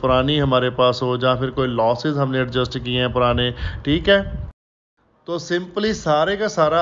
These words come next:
आपने capital account एक तरह से prepare करना है, लेकिन जो closing balance है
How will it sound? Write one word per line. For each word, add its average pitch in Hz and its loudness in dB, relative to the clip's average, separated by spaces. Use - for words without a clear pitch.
आपने 151 -2
capital 147 -2
account 139 -6
एक 127 -6
तरह 135 -2
से 135 -6
prepare 127 -2
करना 120 0
है, 170 2
लेकिन 143 -2
जो 143 0
closing 135 0
balance 143 4
है 147 6